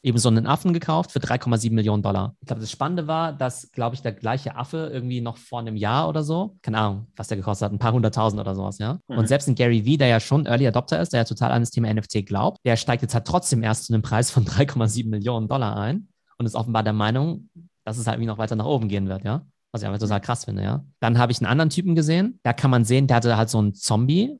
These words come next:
Speaker 1: Wie gesagt, es gibt neun Aliens, vierundzwanzig Affen und achtundachtzig Zombies.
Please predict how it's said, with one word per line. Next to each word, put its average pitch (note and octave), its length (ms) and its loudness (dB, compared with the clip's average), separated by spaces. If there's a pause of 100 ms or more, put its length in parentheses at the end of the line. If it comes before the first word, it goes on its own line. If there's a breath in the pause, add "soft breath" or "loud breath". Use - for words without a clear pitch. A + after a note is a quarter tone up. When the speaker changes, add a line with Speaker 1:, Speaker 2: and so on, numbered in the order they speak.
Speaker 1:
Wie A2 80 -8
gesagt, G2 220 -4
es - 160 -10
gibt G#2+ 100 -6
neun G#2+ 300 2
Aliens, C#3 640 -2
vierundzwanzig G#2+ 560 -4
Affen C#3 260 -2
und A#2 100 -2
achtundachtzig A2 460 -6
Zombies. G2 440 -6